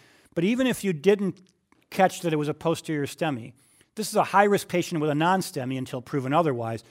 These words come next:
still should go to the cath lab, um, because of the, um, other high-risk, uh, features for this, uh,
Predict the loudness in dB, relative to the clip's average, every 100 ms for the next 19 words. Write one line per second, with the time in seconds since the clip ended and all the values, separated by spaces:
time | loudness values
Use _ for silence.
0 | -20 0 2 2 0 -4 -4 -6 -8 -8
1 | -14 -20 _ _ _ _ _ _ -6 -2
2 | 0 0 -2 -4 -8 -4 -2 -2 -4 -6
3 | -6 -4 -6 -6 -4 -4 -2 -4 -4 -4
4 | -4 -6 -10 -10 -10 -10 -12 -12 -16 -14
5 | -14 -14 -14 -14